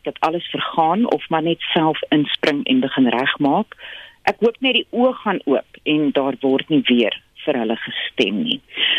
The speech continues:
Soos wat ek gesê het, ondersteun jy die idee en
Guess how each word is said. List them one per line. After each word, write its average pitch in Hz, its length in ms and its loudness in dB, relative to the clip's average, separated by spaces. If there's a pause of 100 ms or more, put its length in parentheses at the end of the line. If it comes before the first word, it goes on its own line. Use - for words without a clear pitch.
(140)
Soos - 400 0
wat 170 140 0
ek 156 140 -2
gesê 208 480 0
het, 202 180 -4
ondersteun 208 640 0
jy 175 100 2
die - 160 -6
idee 127 380 0 (1600)
en 240 400 0